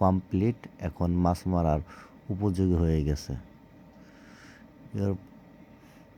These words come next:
পরবর্তীতে আপনাদের আরও ভালো করে ভিডিও দেব এবং আরও ভালো সুন্দরভাবে বুঝাই দেব। ধন্যবাদ,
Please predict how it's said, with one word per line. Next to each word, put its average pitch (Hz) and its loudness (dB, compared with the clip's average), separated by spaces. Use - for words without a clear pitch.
পরবর্তীতে 101 0
আপনাদের 87 2
আরও 98 4
ভালো 92 4
করে 90 2
ভিডিও 80 0
দেব 82 2
এবং 82 -2
আরও 90 4
ভালো 82 2
সুন্দরভাবে 90 0
বুঝাই 71 0
দেব। 65 -4
ধন্যবাদ, 90 2